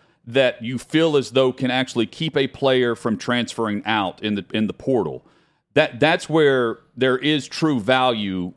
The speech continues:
in the recruitment process now at the Sun Belt Conference U S A level, where you feel like as a guy goes from Vanderbilt starting at left tackle to starting at, on the offensive line at Alabama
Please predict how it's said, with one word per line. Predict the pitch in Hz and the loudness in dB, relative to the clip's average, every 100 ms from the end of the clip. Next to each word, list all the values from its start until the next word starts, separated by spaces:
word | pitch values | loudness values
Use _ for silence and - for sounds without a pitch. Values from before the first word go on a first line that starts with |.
| - | -2
in | 123 117 | 0 0
the | |
recruitment | 104 104 - 147 127 107 | -2 -4 -2 -4 -4 -4
process | - 123 120 117 104 | 0 0 0 -2 -2
now | 117 117 110 101 95 - | -4 -2 0 -2 -2 -2
at | 120 | -2
the | 104 | -2
Sun | - - 151 139 | -6 0 2 2
Belt | 123 127 123 - | 2 2 2 -2
Conference | 123 120 123 117 | -2 0 -2 -2
U | 120 110 | 0 0
S | - | 0
A | 110 | -2
level, | 104 113 107 104 95 _ _ _ | 2 0 0 -2 -4 _ _ _
where | 127 | 0
you | 127 120 | 0 -2
feel | - 156 | 2 2
like | 135 131 123 | 4 0 -2
as | 110 92 - _ _ _ _ _ | -6 -6 -14 _ _ _ _ _
a | 117 | -2
guy | 101 139 123 | 2 2 2
goes | 127 143 135 | 2 2 2
from | - 123 | -2 -2
Vanderbilt | 92 120 120 113 110 107 - | 0 0 2 2 2 0 0
starting | 127 120 110 | 0 2 0
at | 110 | -2
left | 104 104 - | 0 -2 0
tackle | 107 104 - 98 - _ _ - | 0 0 -2 -4 -6 _ _ -2
to | 131 117 107 - | 0 0 -2 -8
starting | - 143 139 127 113 110 | 0 2 4 2 -2 -2
at, | 110 110 - - | -2 -2 -4 -4
on | 120 | 0
the | 117 | 2
offensive | 113 117 120 - 104 | 0 0 -2 -4 -2
line | 110 110 101 | 0 0 -2
at | - | -2
Alabama | 117 107 87 113 123 95 87 | -2 -2 -4 -2 0 -2 -4